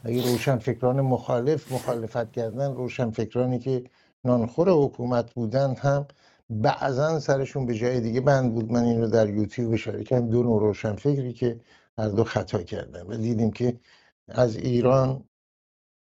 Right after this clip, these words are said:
آنچه که ماند در دست ملایان چه هست. امروز روز می‌رسیم ژنرال دوگل شصت و هشت علیه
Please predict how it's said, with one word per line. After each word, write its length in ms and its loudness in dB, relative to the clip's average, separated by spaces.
آنچه 300 4
که 60 6
ماند 460 4
در 220 2
دست 440 0
ملایان 1040 0
چه 200 4
هست. 500 0
امروز 320 0
روز 360 2
می‌رسیم 440 2
ژنرال 400 2
دوگل 380 2
شصت 400 -2
و 40 2
هشت 240 0
علیه 300 0